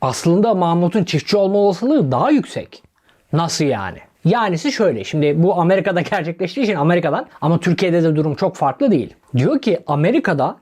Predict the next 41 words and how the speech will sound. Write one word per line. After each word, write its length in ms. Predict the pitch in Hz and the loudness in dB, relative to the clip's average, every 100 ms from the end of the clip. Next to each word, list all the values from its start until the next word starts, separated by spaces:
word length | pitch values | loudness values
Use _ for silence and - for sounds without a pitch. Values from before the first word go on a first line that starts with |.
| _ _ | _ _
her 280 | - 160 233 | -4 -2 2
yirmi 460 | 180 165 190 277 | 4 4 4 2
çiftçi 360 | - 208 - 262 | 2 -2 0 2
başına 440 | 180 - 190 330 - - | 2 0 -4 -4 -6 2
bir 200 | 160 330 | 2 4
tane 220 | 262 180 | 0 -2
akademisyen 600 | 143 - 117 110 113 107 | -4 -4 -6 -6 -8 -6
düşüyor. 320 | 95 - 82 - _ - | -6 -6 -10 -10 _ -4
Ya 140 | 170 180 | 0 0
da 100 | 208 | 0
hesap 380 | 196 226 226 | -2 -2 -4
kolay 280 | - 214 226 | 0 2 4
olsun 300 | 220 - 240 | 2 0 0
diye 160 | 170 247 | 2 2
hani 180 | 156 139 | 0 0
on 260 | 247 269 | 0 0
dokuz 260 | 254 220 180 | 0 -2 -4
çiftçi 300 | 180 170 180 | -4 -2 0
başına 300 | 170 262 262 | 0 0 0
bir 60 | 247 | 2
tane 220 | 214 233 | -2 -2
akademisyen 580 | - 190 185 175 202 170 | -2 0 0 -2 -2 -2
düşüyor. 320 | - - - - | -2 -6 -8 -4
Yani 240 | 131 147 160 | -2 0 0
aslında 640 | 175 214 294 262 135 143 _ _ _ - | 0 0 2 2 0 -4 _ _ _ -2
Mahmut'un 540 | 147 202 269 - 127 | 0 2 0 0 -4
çiftçi 360 | - 180 180 320 | 0 -2 0 2
olma 240 | 262 339 | 2 2
olasılığı, 560 | 359 277 170 123 101 - _ | 0 0 -2 -4 -6 -10 _
akademisyen 580 | 151 123 175 214 240 277 | -6 0 0 2 2 2
olma 220 | 220 240 | 2 2
olasılığının 580 | 294 269 220 160 120 101 - - | 2 0 0 0 -2 -8 -8 0
yirmi 380 | 147 233 240 214 | 2 4 2 -2
katı. 320 | 139 - - | -6 -10 -18
Sen 420 | - - 202 226 196 | -14 -6 -2 0 2
bunu 140 | 220 | 2
içine 360 | 202 175 208 - | 0 0 0 0
kapanık 360 | 190 226 208 | -2 -2 -2
şu 240 | - 240 220 | 0 2 4
bu 100 | 262 | 4
diyorsun. 360 | 240 - 127 | 2 0 -8